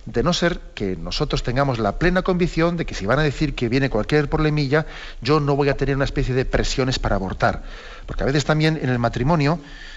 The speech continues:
en el matrimonio, pues, la pareja no siempre piensa lo mismo y entonces, eh, si, por ejemplo, la mujer es más sensible a, a respetar la vida, no debería prestarse a hacer la prueba de la amniocentesis sabiendo que si después dice algo va a tener las presiones de su marido. Pues mira, pues no me hago la prueba,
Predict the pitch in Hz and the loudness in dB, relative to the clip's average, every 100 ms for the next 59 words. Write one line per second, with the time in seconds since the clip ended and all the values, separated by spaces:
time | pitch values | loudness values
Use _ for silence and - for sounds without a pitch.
0 | - 90 92 131 117 135 143 135 127 120 | -12 -8 -4 -2 0 0 2 0 2 0
1 | 117 135 131 135 131 - 131 123 113 131 | 2 2 2 0 0 0 0 0 0 0
2 | 123 139 151 151 139 151 123 147 143 123 | 0 0 2 2 2 2 2 2 0 0
3 | 117 117 113 113 110 104 113 - 156 143 | -2 0 0 2 0 0 -2 -2 0 4
4 | 139 127 - 156 - - - - - 131 | 4 4 2 2 2 -6 -12 -12 -4 0
5 | 139 135 139 120 160 135 117 92 69 69 | 2 0 0 0 0 2 2 0 -4 -8
6 | 69 92 - 117 110 - 113 139 135 135 | -8 -8 -2 -2 0 0 2 2 4 4
7 | 139 135 143 - - - 123 127 156 156 | 4 2 0 -6 -16 -10 -4 0 2 2
8 | 151 151 156 143 139 - 156 156 - 110 | 2 2 2 2 0 0 0 0 -2 -4
9 | - 139 123 127 135 139 135 139 135 139 | -2 0 0 0 0 2 2 0 0 -2
10 | 147 131 - - - - - 123 151 151 | -2 0 -2 -4 -12 -10 -4 0 2 2
11 | 135 120 123 135 147 160 147 151 139 139 | 0 0 0 2 2 2 2 2 2 2
12 | 151 135 135 156 147 120 - 131 - 180 | 2 2 2 0 2 0 -2 -2 2 2
13 | 131 131 123 117 107 92 - - - 117 | 2 0 -2 -2 -2 -4 -8 -12 -8 -2
14 | 151 131 104 123 156 160 151 147 - 147 | 0 0 0 0 2 2 0 0 0 -2
15 | - | -2